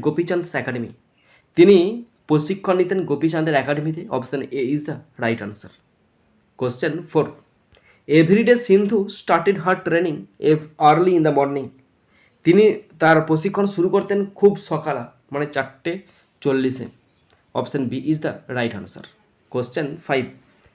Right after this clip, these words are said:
the above passage is an adaptation from a report। ওপরে অংশটি নেওয়া হয়েছে একটি রিপোর্ট থেকে। Option B is the right answer।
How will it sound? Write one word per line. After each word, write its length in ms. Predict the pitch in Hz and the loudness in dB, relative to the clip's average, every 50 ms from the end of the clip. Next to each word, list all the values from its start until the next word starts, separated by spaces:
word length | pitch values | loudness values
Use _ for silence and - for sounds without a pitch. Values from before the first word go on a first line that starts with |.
| _ _ _ _ _ _ - 120 120 139 | _ _ _ _ _ _ -10 -6 0 2
the 100 | 143 139 139 143 | 4 6 6 6
above 200 | 143 190 202 202 - - | 6 6 4 4 4 4
passage 380 | 214 196 196 202 240 240 - - - - 202 214 | 4 4 4 4 0 -2 -4 -4 -6 -6 -4 -4
is 120 | 208 196 - - _ _ _ _ - - 180 190 | -4 -6 -8 -14 _ _ _ _ -4 0 2 2
an 80 | 175 156 180 196 185 - - - 135 143 | 4 2 2 0 -2 -8 -6 -2 -2 0
adaptation 420 | 139 175 196 - - - 202 196 196 - - | 2 2 0 0 -2 -4 -4 -4 -4 -6 -4
from 140 | - 165 156 151 | -2 0 0 0
a 40 | 135 135 | 0 -2
report। 220 | 147 147 143 - - _ _ _ _ _ _ _ _ _ _ _ - 147 156 | -4 -8 -8 -10 -14 _ _ _ _ _ _ _ _ _ _ _ 0 2 2
ওপরে 240 | 151 185 202 214 214 190 | 4 6 6 6 6 6
অংশটি 260 | 180 185 - 190 185 208 | 4 2 -2 -4 -2 0
নেওয়া 140 | 214 208 | 0 2
হয়েছে 160 | 214 208 208 208 | 0 0 0 0
একটি 100 | 202 208 170 156 | 0 0 0 0
রিপোর্ট 200 | 160 160 190 196 - - | 2 0 0 -2 -2 -6
থেকে। 160 | 196 196 - - - _ - 147 | -10 -10 -10 -16 -18 _ -4 -4
Option 220 | 147 - - 170 151 127 | -4 -2 -2 -2 -2 0
B 20 | 135 151 147 156 170 | -2 -6 -4 -4 -6
is 60 | 165 160 180 | -6 -4 -8
the 80 | 151 - - _ _ - 135 131 | -10 -10 -12 _ _ -10 -6 -4
right 180 | 127 127 123 117 | -4 -4 -4 -6
answer। 240 | 110 113 - - 123 | -8 -8 -12 -16 -20